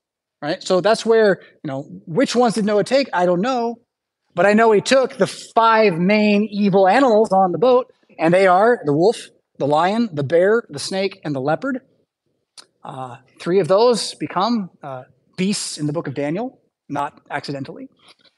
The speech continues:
Uh, they are the evil animals. Why are they evil? Dangerous. Wolf, lion, bear, snake, leopard. The most important thing in Hebrew, Hebrew taxonomy is how is it related to man,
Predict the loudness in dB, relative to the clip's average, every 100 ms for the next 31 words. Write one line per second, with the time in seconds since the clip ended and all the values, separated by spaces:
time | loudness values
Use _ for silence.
0 | -12 -8 -2 2 2 0 -2 2 2 2
1 | 2 0 0 -2 2 2 4 2 -2 -6
2 | -14 _ _ _ _ _ _ _ _ _
3 | _ _ _ _ _ _ _ -18 -8 -4
4 | -2 -4 -6 -8 -14 _ _ _ _ _
5 | _ _ _ _ _ _ _ _ _ -2
6 | -2 -2 -10 -10 -2 0 0 0 0 0
7 | 0 -4 -6 -4 -4 -4 -6 -10 -4 0
8 | 2 2 0 0 2 2 0 -2 -2 -2
9 | 2 4 2 0 _ -2 2 2 0 0
10 | 0 0 -2 -2 -4 -6 -16 -2 2 4
11 | 2 0 -2 -4 -4 -4 -6 -10 -12